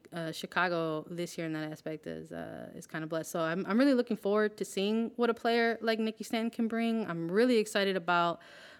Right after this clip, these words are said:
Michelle Vasconcelos. Um, I think she was drafted last year to sort of address some of the issues of width for the team. Chicago has been a team that's, um, historically played very, uh, defensive-mindedly and has been very, very direct,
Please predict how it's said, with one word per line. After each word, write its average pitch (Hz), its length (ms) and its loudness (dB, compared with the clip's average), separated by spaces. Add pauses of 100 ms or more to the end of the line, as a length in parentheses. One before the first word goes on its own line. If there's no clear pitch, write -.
Michelle 175 280 0
Vasconcelos. 175 920 -2
Um, 165 380 -6
I 180 80 -8
think 185 340 -4 (220)
she - 160 -4
was 180 140 -4
drafted 175 320 -2
last 170 240 -2
year 175 100 0
to 160 60 -4
sort 165 240 -4
of 160 100 -6
address 165 600 -6 (180)
some 185 320 -2
of 180 140 -4
the 170 360 -4 (920)
issues 214 320 -4
of 160 100 -8
width 202 280 -2 (140)
for 233 120 0
the 247 80 2
team. 269 380 4 (640)
Chicago 190 440 2
has 180 120 0
been 180 100 -2
a 175 60 -2
team 175 200 -4
that's, - 440 -6
um, 156 560 -4
historically 175 800 -2 (200)
played 175 180 -4
very, 165 440 0
uh, 165 120 -6
defensive-mindedly 208 1080 -2
and 180 140 -2
has 170 140 -6
been 160 260 -4
very, 180 280 -2
very 170 240 -2
direct, 165 560 -4